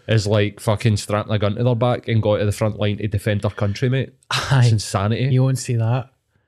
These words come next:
Speaker 1: No.
Speaker 2: Here.
Speaker 1: Imagine
Speaker 2: Josh,
Speaker 1: Boris.
Speaker 2: imagine Josh Taylor trying to fight. He'd be like, "Just walk up the hill, man. Fucking cold water therapy."
Speaker 1: <laughs> I seen a thing where it, somebody said, uh,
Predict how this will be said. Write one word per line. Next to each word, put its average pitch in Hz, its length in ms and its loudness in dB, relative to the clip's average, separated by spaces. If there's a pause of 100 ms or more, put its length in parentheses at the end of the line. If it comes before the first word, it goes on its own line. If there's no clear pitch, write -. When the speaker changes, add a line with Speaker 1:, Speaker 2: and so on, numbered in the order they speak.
(120)
Speaker 1:
No. 95 140 0
Speaker 2:
Here. 131 240 2 (140)
Speaker 1:
Imagine 110 280 2
Speaker 2:
Josh, 139 220 4
Speaker 1:
Boris. 202 220 -6 (260)
Speaker 2:
imagine 135 420 4
Josh 135 300 4
Taylor 151 340 2
trying 175 300 0
to 180 60 2
fight. 175 360 0 (420)
He'd 127 80 -12
be 139 60 -2
like, 160 160 -2
"Just 190 160 0
walk 202 280 4
up 190 140 2
the 175 120 2
hill, 175 260 6
man. 214 320 4
Fucking 175 400 0
cold 170 260 4
water 175 300 2
therapy." 180 760 2 (420)
Speaker 1:
<laughs> - 540 -4 (1040)
I 160 60 2
seen 160 220 2
a 165 100 2
thing 165 200 2
where 147 140 4
it, 139 140 0
somebody 135 320 2
said, 127 320 2 (460)
uh, 113 320 4